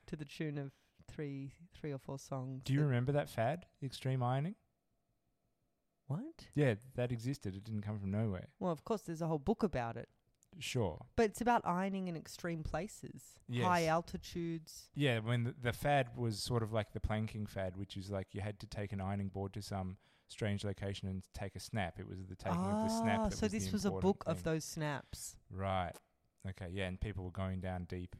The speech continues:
Speaker 2: in the water and doing it and going, like, climbing mountains with iron bo-, ironing boards on their back
Speaker 1: Oh,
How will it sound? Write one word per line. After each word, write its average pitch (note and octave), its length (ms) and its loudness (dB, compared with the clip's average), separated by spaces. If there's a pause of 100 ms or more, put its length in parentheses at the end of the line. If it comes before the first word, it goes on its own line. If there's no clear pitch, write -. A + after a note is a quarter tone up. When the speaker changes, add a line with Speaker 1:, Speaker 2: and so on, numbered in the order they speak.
Speaker 2:
in F#2 100 -6
the F2 80 -6
water F2 360 -6
and F2 120 -6
doing F2 280 -4
it F2 120 -6
and F2+ 120 -8
going, F2 160 -8 (100)
like, E2+ 120 -8 (100)
climbing F2+ 420 -4
mountains F2+ 380 -6
with F2+ 100 -8
iron F2+ 240 -4
bo-, - 180 -10
ironing F#2 220 -2
boards F#2+ 300 -6
on F2 80 -4
their F2 100 -4
back F2 260 -8
Speaker 1:
Oh, C#3+ 260 -10